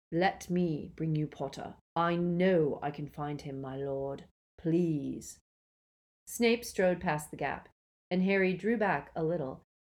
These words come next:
keeping his eyes fixed upon Nagini, wondering whether there was any spell that might penetrate the protection surrounding her, but he could not think of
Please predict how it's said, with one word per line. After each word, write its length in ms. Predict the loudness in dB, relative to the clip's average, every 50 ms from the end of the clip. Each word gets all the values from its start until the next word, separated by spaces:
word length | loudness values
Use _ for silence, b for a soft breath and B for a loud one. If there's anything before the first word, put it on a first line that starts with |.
| _
keeping 300 | -4 -2 0 2 2 2
his 200 | 4 2 2 0 -2 -4 -2
eyes 480 | 0 2 2 2 2 0 -2 -4 -8 _ _ _ _ 2
fixed 380 | 2 2 2 2 -4 -16 -16 -14 -14
upon 320 | -8 -4 -2 -2 -2 -2
Nagini, 480 | -4 -4 -6 -6 -6 -4 -6 -6 -8 -14 -18 _ _ _ _ _ _ _ _ -10
wondering 680 | -4 2 4 4 4 4 4 2 2 0 0 -2 -6 -6 -2
whether 280 | 0 0 2 2 2
there 160 | 2 2 2 2
was 200 | 2 0 -2 -4 -12 _ -2
any 260 | -2 0 2 2 0
spell 680 | 0 -2 -8 -10 -4 -2 0 0 0 -2 -4 -6 -8 -8
that 120 | -6 -4
might 280 | -2 -2 -2 -4 -6 -12
penetrate 640 | -12 -6 -4 -2 -2 -2 -4 -4 -2 -2 -2 -2 -4
the 80 | -8
protection 720 | -12 -12 -14 -16 -12 -10 -10 -10 -10 -10 -8 -8 -8 -8 -10 b b b _ _ -14
surrounding 640 | -10 -8 -6 -4 -2 -2 -2 0 -2 -4 -4 -6 -8
her, 280 | -10 -10 -12 -12 -16 -20 _ _ _ _ _ _ _ _ _
but 80 | -6 -4
he 120 | -4 -2
could 160 | -2 -2 -2
not 240 | -2 -2 -4 -6 -8
think 180 | -8 -8 -6 -6
of 160 | -6 -8 -10